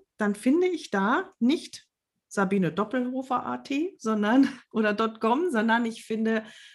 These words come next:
Little Toes Pictures, also Fotos von kleinen Zehen, von kleinen Füßen. Und wenn ich den Instagram-Account so ein bisschen durchscrolle, dann sehe ich,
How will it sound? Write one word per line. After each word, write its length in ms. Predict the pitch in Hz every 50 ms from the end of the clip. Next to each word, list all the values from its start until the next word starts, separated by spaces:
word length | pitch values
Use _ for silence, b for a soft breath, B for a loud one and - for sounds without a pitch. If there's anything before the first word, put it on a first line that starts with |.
| B B
Little 320 | 220 254 - 269 262 262
Toes 440 | - - 208 208 240 240 240 - -
Pictures, 600 | - 226 220 - - - 175 170 - - - _ _ _
also 480 | - 180 185 185 202 190 196 190 185 190 B B B B B B B _ _
Fotos 520 | - - - 240 254 269 277 285 277 -
von 260 | - - 220 208 208
kleinen 680 | 202 - 202 185 190 202 220 240 240 240 240 247 - - _ -
Zehen, 580 | - - 220 220 214 190 160 143 156 165 - _ _ _ _ _
von 240 | _ - 175 170 170
kleinen 360 | 170 185 190 185 185 190 185
Füßen. 520 | 185 - 202 208 - - - 170 170 170 B B B B B B B B B B B B B B B B B -
Und 180 | 247 247 226
wenn 140 | 240 262 269
ich 260 | 277 262 - - _ _ _ _ -
den 300 | 202 - - 254 247 -
Instagram-Account 960 | - 254 262 254 - 254 233 226 220 220 220 202 202 - 240 214 202 196 196
so 80 | - 196
ein 60 | 196
bisschen 320 | 190 180 - 151 165 170
durchscrolle, 640 | - - 415 - - - - 196 170 175 196 226 233
dann 200 | 226 202 190 190
sehe 300 | 185 190 190 220 254 320
ich, 320 | 359 - - - _